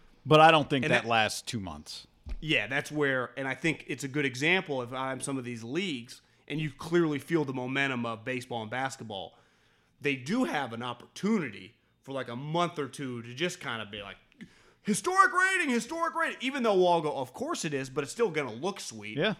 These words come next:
Speaker 2: And these
Speaker 1: And they'll make
Speaker 2: networks
Speaker 1: money
Speaker 2: would love
Speaker 1: back.
Speaker 2: Fuck yeah! So it's like the faster you can get back, 'cause golf's gonna be the first sport back of baseball, basketball, and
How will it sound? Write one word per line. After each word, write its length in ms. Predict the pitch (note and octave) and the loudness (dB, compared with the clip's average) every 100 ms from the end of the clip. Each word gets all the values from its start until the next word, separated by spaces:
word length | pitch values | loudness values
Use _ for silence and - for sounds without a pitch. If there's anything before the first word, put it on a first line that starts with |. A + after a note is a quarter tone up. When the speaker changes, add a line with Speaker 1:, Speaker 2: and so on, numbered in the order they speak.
| - - | -8 -8
Speaker 2:
And 140 | C#3 | -6
these 160 | B2+ C3 | -4 4
Speaker 1:
And 100 | C#3 | 8
they'll 80 | |
make 160 | C#3+ D3 | 10 8
Speaker 2:
networks 100 | B2+ | 8
Speaker 1:
money 200 | C#3+ F3+ | 6 4
Speaker 2:
would 80 | G#2 | 2
love 240 | G2+ G#2 | 0 0
Speaker 1:
back. 100 | - - _ _ - _ | -4 -20 _ _ -20 _
Speaker 2:
Fuck 300 | - G#3 E3 | -2 -2 2
yeah! 280 | G3+ C#4 B2 - - _ | 2 2 -2 -8 -16 _
So 180 | - D3+ | -4 -2
it's 160 | D#3+ E3+ | 0 2
like 220 | F3 D#3 | 0 0
the 80 | C#3+ | -6
faster 520 | - A#3 C#4+ - G#3 | -4 0 0 0 -2
you 200 | F#3+ G3 | -4 -4
can 160 | F#3+ C#3+ | -4 0
get 260 | D3+ A#2 | 0 0
back, 540 | D#3 A3 D#3 A#2 - - _ _ _ _ _ _ _ _ _ _ - | 2 4 4 0 -6 -20 _ _ _ _ _ _ _ _ _ _ -4
'cause 160 | E3+ | -2
golf's 360 | C#3 G#3 C4+ - | 6 8 8 6
gonna 140 | G#3+ | 2
be 140 | F3+ E3+ | 4 2
the 80 | D3 | 2
first 320 | F3 E3+ - | -2 -2 -2
sport 320 | D3+ C#3+ A#2+ | -2 -2 -2
back 400 | C3 C#3 - - _ - | 0 0 -2 -8 _ -6
of 380 | A#2+ A#2 A2 - _ _ _ _ _ _ _ _ | -4 -4 -8 -18 _ _ _ _ _ _ _ _
baseball, 340 | E3+ F3 F3 D3+ | 2 4 2 2
basketball, 480 | C#3 C3+ C#3+ A#2+ | 2 0 -4 -6
and 200 | A2+ A#2+ | -4 -6